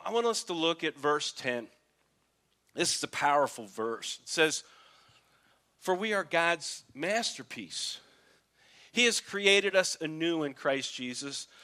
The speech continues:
so we can do the good things that he planned for us long ago." Now, there's this word, you see it highlighted, uh, that, that I want us to,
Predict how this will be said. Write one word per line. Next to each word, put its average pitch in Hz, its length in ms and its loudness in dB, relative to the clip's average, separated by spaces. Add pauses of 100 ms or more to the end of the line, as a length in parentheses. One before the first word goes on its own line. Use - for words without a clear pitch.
(220)
so - 160 0
we 196 120 0
can 185 160 -2
do 220 360 -2
the 190 80 -2
good 175 300 0
things 139 420 -2
that 131 140 -4
he 127 60 -6
planned 160 440 -4
for 110 180 -6
us 113 360 -2 (520)
long 135 300 0
ago." 165 520 0 (1600)
Now, 180 220 6 (840)
there's 208 360 6
this 196 300 2
word, 165 640 6
you 147 60 -4
see 202 260 0
it 170 80 4
highlighted, 147 880 2 (160)
uh, 139 220 6
that, 147 260 2 (460)
that 151 140 0
I 151 120 0
want 170 220 4
us 156 120 0
to, 139 180 -2